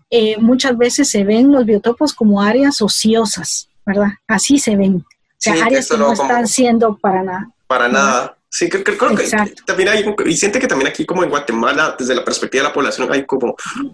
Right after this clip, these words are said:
Speaker 2: un problema de que no valoran la biodiversidad que tenemos como país, que es como
Speaker 1: Exacto.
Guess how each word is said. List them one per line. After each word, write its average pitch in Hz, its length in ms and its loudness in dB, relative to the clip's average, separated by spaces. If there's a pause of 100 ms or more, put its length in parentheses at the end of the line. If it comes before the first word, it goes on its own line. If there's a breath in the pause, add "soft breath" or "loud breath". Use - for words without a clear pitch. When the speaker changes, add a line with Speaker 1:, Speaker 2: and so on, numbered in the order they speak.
Speaker 2:
un - 160 -4
problema 160 460 0
de 143 180 0
que 120 100 -4
no 120 160 2
valoran 139 460 0
la 131 80 0
biodiversidad 117 680 -2
que 135 80 -4
tenemos 131 400 -2
como 113 180 -4
país, - 400 -2
que - 280 -6
es - 120 -2
como - 300 -2
Speaker 1:
Exacto. 208 520 -4